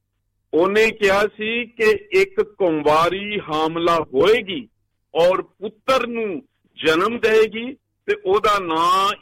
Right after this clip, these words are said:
ਇਮੈਨੂਅਲ ਰੱਖਿਆ ਜਾਏਗਾ। ਇਮੈਨੂਅਲ ਦਾ ਮਤਲਬ ਹੈ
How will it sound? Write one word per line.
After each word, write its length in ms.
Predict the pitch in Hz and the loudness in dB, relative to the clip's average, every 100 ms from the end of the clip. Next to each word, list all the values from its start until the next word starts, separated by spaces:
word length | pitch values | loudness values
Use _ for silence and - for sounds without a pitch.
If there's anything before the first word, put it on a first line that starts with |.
| 196 | -12
ਇਮੈਨੂਅਲ 1080 | 170 160 165 175 180 180 190 190 190 175 147 | -10 -4 -2 -4 -4 0 0 2 -2 -2 -4
ਰੱਖਿਆ 420 | - 170 156 147 | -2 -2 0 0
ਜਾਏਗਾ। 640 | 131 131 175 190 190 196 180 | 0 2 2 2 2 0 0
ਇਮੈਨੂਅਲ 580 | 156 151 151 160 165 160 | -2 -2 -2 -2 -2 0
ਦਾ 120 | 160 | -2
ਮਤਲਬ 440 | 147 143 160 151 | -2 -2 -2 0
ਹੈ 80 | 147 | 0